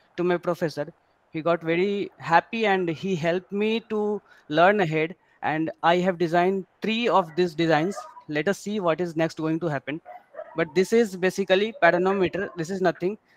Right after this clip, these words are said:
There was some sensors inside, which I got informed by our professor that you need to buy this sensor, it will work.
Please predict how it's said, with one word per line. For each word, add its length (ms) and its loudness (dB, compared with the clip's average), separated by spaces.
There 200 4
was 180 2
some 160 0
sensors 600 0
inside, 460 0
which 220 -8
I 160 4
got 320 4
informed 500 2
by 320 2
our 160 -6
professor 400 -4
that 220 -2
you 120 -4
need 180 -2
to 80 -4
buy 200 2
this 180 -6
sensor, 300 -4
it 140 -10
will 140 -10
work. 180 -8